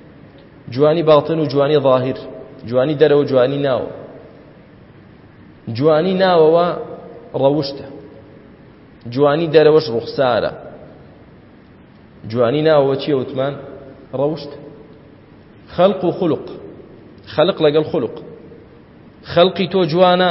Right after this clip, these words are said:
یعنی ڕوخسار و ڕووکەش و دیا-، دەرەوە جوانە. خوڵقەکەت جوانە، ڕەوشتت جوانە. ڕەوشت یعنی چی؟ ڕەنگدانەوەی ناخیت ئەو مرۆڤە. ئایا مرۆڤێکی سەخیە؟ مرۆڤێکی خاوەن کەڕەمە؟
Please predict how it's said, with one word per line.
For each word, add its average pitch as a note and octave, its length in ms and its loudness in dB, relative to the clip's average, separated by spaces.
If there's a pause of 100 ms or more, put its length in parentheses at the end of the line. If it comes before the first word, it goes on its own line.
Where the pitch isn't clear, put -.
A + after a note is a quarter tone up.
(120)
یعنی B2+ 220 0
ڕوخسار D#3+ 400 2
و D3+ 120 0
ڕووکەش C#3+ 320 -4
و D3 60 -4
دیا-، C3 300 0
دەرەوە C#3+ 320 2
جوانە. A2+ 300 -4 (480)
خوڵقەکەت E3 640 2
جوانە، C#3+ 360 4
ڕەوشتت D#3 400 0
جوانە. C3 320 2
ڕەوشت F#3+ 280 0
یعنی D#3 200 0
چی؟ C#3 300 -8 (320)
ڕەنگدانەوەی D#3 840 2 (100)
ناخیت F3+ 380 -2 (100)
ئەو F3+ 180 0
مرۆڤە. C#3 380 0 (1080)
ئایا D3+ 220 4
مرۆڤێکی D3 420 -2 (100)
سەخیە؟ C3 400 -2 (400)
مرۆڤێکی C3 560 -2 (380)
خاوەن B2 400 2
کەڕەمە؟ B2+ 360 0